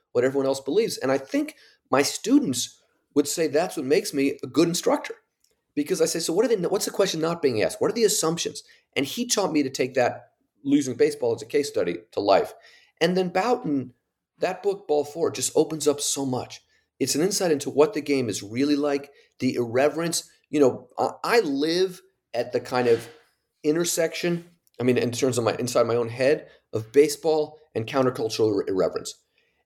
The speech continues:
And Bouton's book marries that together so well. There's a wonderful, if I can quote one line from that book,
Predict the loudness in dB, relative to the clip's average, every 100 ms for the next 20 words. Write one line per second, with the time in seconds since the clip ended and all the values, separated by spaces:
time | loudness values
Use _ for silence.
0 | -4 -2 0 2 2 0 -6 2 2 2
1 | -4 -20 _ _ _ -4 -2 0 -2 0
2 | -2 -4 0 2 2 0 0 2 2 0
3 | -4 0 2 2 -2 -2 0 0 -4 -2
4 | -2 0 0 0 0 -2 -4 -4 2 0
5 | 0